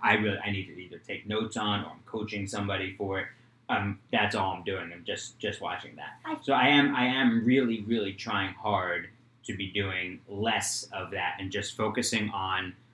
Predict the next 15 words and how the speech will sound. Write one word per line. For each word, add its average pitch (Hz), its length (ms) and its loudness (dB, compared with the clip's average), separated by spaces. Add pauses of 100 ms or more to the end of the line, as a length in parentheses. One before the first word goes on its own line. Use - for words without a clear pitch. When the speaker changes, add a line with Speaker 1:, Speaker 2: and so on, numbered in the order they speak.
(140)
Speaker 1:
what 104 180 0
it 98 140 2
is, 107 500 2
because 110 220 2 (100)
I 151 160 4
notice, 113 580 2
especially 135 380 0
on 104 220 2
Zoom 117 280 2
calls, 165 440 -2 (480)
I 160 160 8
notice 139 420 4
when 117 180 4
other 135 280 4
people 117 500 2